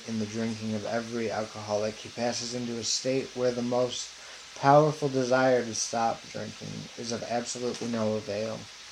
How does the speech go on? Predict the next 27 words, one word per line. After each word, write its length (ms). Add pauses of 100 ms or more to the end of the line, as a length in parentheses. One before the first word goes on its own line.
(600)
This 180
tragic 360
situation 680
has 460 (380)
already 500
arrived 640
in 140 (160)
practically 640
<laughs> 100 (2500)
every 560
case, 720 (640)
long 300
before 360
it 180 (280)
is 160
expe-, 640
is 200
suspected. 760 (1400)
The 80
fact 320
is 160
that 140
most 280
alcoholics, 720
for 160
reasons 640
yet 300